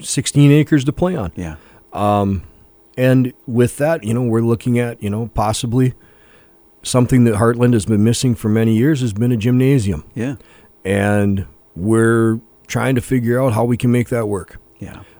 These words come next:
Speaker 1: Um, and hopefully we can get something going here. You know, if, if God wants it to happen, it will.
Speaker 2: Yeah.
Speaker 1: And
Speaker 2: Yeah,
Speaker 1: so
Speaker 2: maybe
Speaker 1: we're
Speaker 2: in the near future.
Speaker 1: It would
Speaker 2: So,
Speaker 1: be nice.
Speaker 2: yeah.
Speaker 1: You know,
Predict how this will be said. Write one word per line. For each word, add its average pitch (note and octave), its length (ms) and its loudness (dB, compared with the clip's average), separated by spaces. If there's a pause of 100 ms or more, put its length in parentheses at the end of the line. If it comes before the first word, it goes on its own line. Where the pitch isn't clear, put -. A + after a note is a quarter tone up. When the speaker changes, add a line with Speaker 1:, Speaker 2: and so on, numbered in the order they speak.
(140)
Speaker 1:
Um, F2+ 540 -4
and C3 140 2
hopefully C#3 360 2
we C3 160 4
can B2+ 140 0
get B2+ 140 0
something C3 320 0
going C#3 280 0
here. F#2+ 160 0
You F2+ 100 -2
know, A#2 320 0
if, G#2 380 -4
if - 140 -12
God B2+ 240 -2
wants C3 260 -2
it A2+ 60 -12
to A2 80 -2
happen, C3 320 -2
it C3 100 0
will. B2+ 220 4
Speaker 2:
Yeah. G2 200 -6 (640)
Speaker 1:
And G2 640 -4
Speaker 2:
Yeah, G#2+ 120 -4
Speaker 1:
so G2+ 100 2
Speaker 2:
maybe A2 120 6
Speaker 1:
we're B2 160 6
Speaker 2:
in G#2 80 2
the G2+ 80 2
near G#2+ 180 4
future. B2 420 -4 (280)
Speaker 1:
It G#2 100 0
would B2 140 2
Speaker 2:
So, - 40 0
Speaker 1:
be C3 80 8
nice. D3 460 2
Speaker 2:
yeah. F#2+ 180 -4
Speaker 1:
You F#2 80 -2
know, G#2+ 260 -2